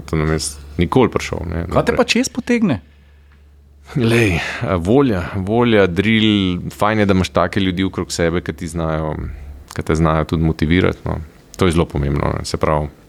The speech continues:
Speaker 1: pedagoge. Takrat jaz niti ne bi rekel, da so to trenerji, to je že bolj pedagog, a veš, bolj,
Speaker 2: Mhm.
Speaker 1: ali pa psiholog, no, še boljše.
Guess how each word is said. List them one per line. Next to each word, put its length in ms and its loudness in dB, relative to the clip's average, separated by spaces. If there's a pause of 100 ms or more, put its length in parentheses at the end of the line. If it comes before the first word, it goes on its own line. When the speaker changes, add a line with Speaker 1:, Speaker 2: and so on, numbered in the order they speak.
(260)
Speaker 1:
pedagoge. 560 2
Takrat 260 -2
jaz 160 2
niti 220 -4
ne 100 4
bi 140 0
rekel, 220 2
da 80 -6
so 140 -8
to 120 0
trenerji, 420 2
to 100 -2
je 80 4
že 120 -2
bolj 280 0
pedagog, 500 0
a 100 -12
veš, 180 -14
bolj, 220 0
Speaker 2:
Mhm. 260 0
Speaker 1:
ali 140 0
pa 120 2
psiholog, 640 2
no, 120 -4
še 160 -4
boljše. 360 -4